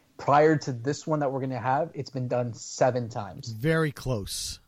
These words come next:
Speaker 2: Very, very close. It's actually eight.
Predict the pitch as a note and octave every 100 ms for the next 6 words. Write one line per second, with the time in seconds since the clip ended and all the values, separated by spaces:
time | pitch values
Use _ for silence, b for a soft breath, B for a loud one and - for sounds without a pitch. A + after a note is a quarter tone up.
0 | - A2+ G#2 D3 C#3 B2+ A2+ A2 G2 G2
1 | D#2 B2+ - A#2+ B2 - B2 - A2+ G#2+
2 | - -